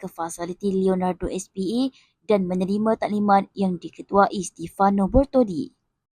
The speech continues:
Dua pesawat tersebut merupakan sebahagian daripada perolehan yang dimeterai antara Malaysia dan Leonardo pada tahun dua ribu dua puluh tiga dan dijangka siap dan diserahkan kepada T U D M menjelang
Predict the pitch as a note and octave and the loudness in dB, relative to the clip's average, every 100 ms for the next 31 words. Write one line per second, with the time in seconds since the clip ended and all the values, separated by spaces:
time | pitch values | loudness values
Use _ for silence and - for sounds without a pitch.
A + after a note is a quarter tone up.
0 | _ _ _ _ - C4+ C#4+ C#4+ C#4 C4 | _ _ _ _ -4 -2 0 0 2 2
1 | C4 C4 C4+ A#3+ C#4+ B3 A#3+ A#3+ - B3 | 0 -2 2 4 4 4 0 -2 2 2
2 | A3 A3 A3+ A3+ G3 A#3 G#3 G#3+ G#3 G#3 | 2 -4 0 0 2 2 2 0 0 0
3 | G3+ F#3+ F3+ G3 G#3 A3+ G3+ G3+ F#3+ G3 | 0 0 0 2 4 4 4 0 -2 -2
4 | F#3+ G3 G3 F#3+ G3 F3+ F#3 F#3+ G3+ G3+ | -4 0 0 0 -2 -2 -2 0 -2 -2
5 | - G3 E3+ F#3 F#3 F#3 F3+ F#3+ G3 G3 | 0 0 0 -4 -2 0 0 2 0 0
6 | G3+ G3 _ _ F3 E3+ F#3 G3+ F#3 F3+ | 0 0 _ _ -6 -2 0 0 0 -2
7 | F#3 F#3 G3 - C4+ C4 G#3 G#3 F#3+ - | -2 -4 -4 -2 0 0 4 4 4 -2
8 | - - C4 C4+ B3+ C4 B3 A#3+ - F#3+ | -10 2 4 4 4 4 2 -2 2 0
9 | - _ F3 G3 F3 E3+ F#3 F#3 - F#3 | 0 _ 0 0 0 -4 -2 -2 -4 -6
10 | F#3 G3 - F#3+ G3+ C4 C4 G#3 F#3 F3 | -6 -8 -2 -2 0 2 2 4 2 0
11 | F3 E3+ A3 F#3+ | -2 -2 0 0